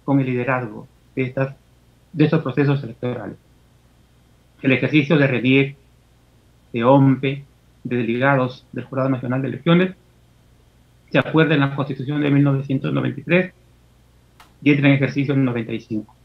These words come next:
De modo que el Jurado Nacional de Elecciones ha sido el ente central donde se resolvían los casos, donde se lideraban las elecciones y donde se solucionaban todos los problemas previos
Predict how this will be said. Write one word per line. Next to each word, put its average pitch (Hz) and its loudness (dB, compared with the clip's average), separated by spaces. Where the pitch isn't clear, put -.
De 123 2
modo 151 6
que 135 -4
el 120 -4
Jurado 139 2
Nacional 135 0
de 135 -2
Elecciones 147 -2
ha 107 -10
sido 165 4
el 143 4
ente 151 2
central 117 -2
donde 131 2
se 131 -2
resolvían 139 0
los 127 -6
casos, 185 -2
donde 139 2
se - -2
lideraban 127 0
las 127 -6
elecciones 190 2
y 151 6
donde 139 2
se 135 -2
solucionaban 151 0
todos 180 6
los 165 4
problemas 156 0
previos 196 0